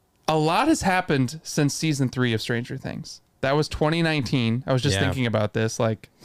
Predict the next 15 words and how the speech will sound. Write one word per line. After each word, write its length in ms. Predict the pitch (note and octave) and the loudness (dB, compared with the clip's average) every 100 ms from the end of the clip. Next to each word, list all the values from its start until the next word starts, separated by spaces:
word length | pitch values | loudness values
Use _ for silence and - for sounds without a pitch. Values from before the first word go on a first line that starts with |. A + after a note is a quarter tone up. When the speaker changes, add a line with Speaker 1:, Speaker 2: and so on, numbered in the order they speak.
| - - - _ _ _ _ _ _ _ | -20 -20 -20 _ _ _ _ _ _ _
Speaker 1:
that 100 | C3 | 0
was 140 | C3+ - | 0 0
pre-pandemic. 920 | - D3+ D3 E3 D#3 C#3+ C3 D3 - | 0 0 2 0 2 2 0 0 -2
Speaker 2:
That 60 | C#3 | -2
was 100 | E3 | 2
a 40 | A#2+ | 2
while 540 | F#2 F2+ G2 F#2+ E2+ | 0 0 0 2 0
ago. 340 | E2 F#2 F#2 - | -4 -8 -12 -2
Speaker 1:
That 120 | C3+ | 2
was 160 | C3+ B2 | 2 2
pre-January 1700 | - - C#3+ D3 D3 C#3+ - _ _ _ _ - C3+ C3+ C#3+ C#3 C3 | 0 2 2 2 2 0 -2 _ _ _ _ -6 -2 2 4 2 2
sixth 420 | D3 C#3+ - - | -2 -4 -8 -8
political 420 | - C#3+ C3+ C#3 | -2 0 2 2
insurrection. 680 | C3+ - B2+ B2 - B2+ C#3 - A2 | 2 2 2 0 0 -2 -2 -6 -4
Speaker 2:
Mm-hmm. 360 | G2+ G#2+ C3+ | -2 0 -2